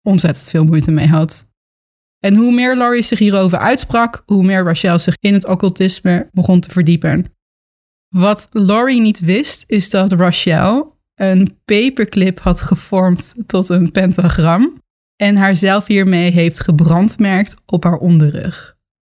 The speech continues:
Nadat Ian en Rachel al een tijdje aan het daten waren,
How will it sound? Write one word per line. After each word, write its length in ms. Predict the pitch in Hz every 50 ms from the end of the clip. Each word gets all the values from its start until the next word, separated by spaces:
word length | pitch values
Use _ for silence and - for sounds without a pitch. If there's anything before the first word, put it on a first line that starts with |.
| _ _ _ _ _ _ _ _ _ _ _ _ _ _
Nadat 500 | - 202 202 214 220 233 247 247 247 -
Ian 420 | - 240 240 247 269 269 262 262 269
en 200 | 240 220 220 214
Rachel 540 | 214 214 196 - - 208 202 196 196 190 -
al 140 | 196 190
een 140 | 185 180 180
tijdje 340 | - 214 214 226 226 - -
aan 80 | - 180
het 140 | 175 147
daten 340 | 151 180 190 214 247 - 247
waren, 600 | 208 196 190 185 180 170 175 170 165 165 - -